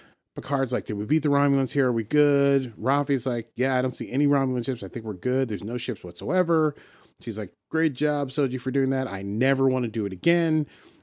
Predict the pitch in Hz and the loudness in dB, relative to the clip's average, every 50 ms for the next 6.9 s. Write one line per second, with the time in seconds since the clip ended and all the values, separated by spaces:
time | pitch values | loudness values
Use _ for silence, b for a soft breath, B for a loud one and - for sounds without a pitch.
0 | B - 131 135 135 139 139 135 147 131 120 123 117 113 101 117 123 127 127 127 | B -4 -2 0 2 2 0 0 -2 -4 -2 -2 -4 -4 -2 0 0 2 2 2
1 | 123 117 117 120 104 95 98 107 98 95 98 95 87 - 104 117 123 123 117 117 | 0 -2 -2 -6 -8 -8 -8 -8 -6 -4 -6 -6 -6 -4 -4 -2 -2 -2 -4 -2
2 | 117 120 117 117 120 113 120 120 113 120 117 110 117 120 120 120 113 110 120 120 | -2 -2 0 0 0 0 0 0 0 -2 -2 0 0 0 0 0 0 0 0 0
3 | 127 123 127 120 120 117 120 120 110 110 - - 120 117 110 110 107 - - 156 | 0 0 -2 -2 -2 -2 -2 -2 -2 -4 -4 -2 -2 -2 -2 -4 -4 -2 -2 -2
4 | 147 143 143 139 131 123 B B B B B B B B 107 95 98 107 107 110 | 0 0 0 -2 -2 -4 B B B B B B B B -8 -6 -4 -4 -4 -4
5 | 107 104 104 104 101 107 101 107 104 127 151 156 151 147 135 135 127 120 117 104 | -4 -6 -6 -6 -6 -6 -6 -6 -6 -4 -2 -2 0 0 0 0 2 2 0 -2
6 | - - 98 85 - - - 76 - - 50 50 - - - - - | -2 -6 -6 -8 -8 -10 -12 -14 -14 -12 -16 -16 -14 -14 -14 -14 -14